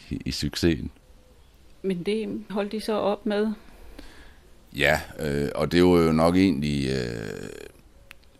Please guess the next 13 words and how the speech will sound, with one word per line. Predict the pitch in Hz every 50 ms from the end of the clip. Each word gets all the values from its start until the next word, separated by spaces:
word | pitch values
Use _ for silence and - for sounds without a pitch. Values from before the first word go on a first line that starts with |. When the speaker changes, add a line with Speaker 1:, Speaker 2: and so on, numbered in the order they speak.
| -
Speaker 1:
sammen | - - 82 80 80 76 67 65
med, | 69 65 -
efter | - 76 - - 80
kommunen, | - - 78 78 80 80 78 76 -
kommunalreformen, | - - 85 85 85 78 64 64 65 - 78 76 64 57 62 60
hvor | 64 69 67 -
kommunen | - 71 69 73 76 78 76 69 65
blev | 76 76 67 -
så | - 67
stor, | - - 87 80 67 -
som | - 67 65 65
den | 64 62 62
gjorde, | 60 62 65 67